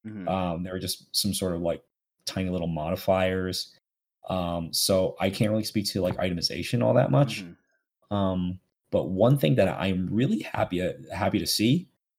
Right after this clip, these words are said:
Speaker 2: is that rune words are back.
Speaker 1: Yeah, rune words are dope. <laughs> Yeah, yeah,
Speaker 2: Yeah,
Speaker 1: yeah,
Speaker 2: I
Speaker 1: totally
Speaker 2: was like,
Speaker 1: agree.
Speaker 2: I,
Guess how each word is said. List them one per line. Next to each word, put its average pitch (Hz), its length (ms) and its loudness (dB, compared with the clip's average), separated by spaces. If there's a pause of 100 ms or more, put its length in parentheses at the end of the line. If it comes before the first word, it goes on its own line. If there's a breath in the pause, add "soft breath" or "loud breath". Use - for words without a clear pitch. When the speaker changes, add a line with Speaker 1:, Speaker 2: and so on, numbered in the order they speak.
Speaker 2:
is 101 280 4
that 92 280 4
rune 110 340 6
words 87 280 -2
are 80 100 -8
back. - 380 -8 (380)
Speaker 1:
Yeah, 139 640 2
rune 135 200 0
words 156 240 -2
are 147 80 0
dope. 123 680 0
<laughs> - 40 -16
Yeah, 208 800 0
yeah, - 20 -
Speaker 2:
Yeah, 117 520 6
Speaker 1:
yeah, 117 220 2
Speaker 2:
I 98 80 0
Speaker 1:
totally 117 180 8
Speaker 2:
was 120 100 2
like, 110 200 10
Speaker 1:
agree. - 80 -8
Speaker 2:
I, 98 120 6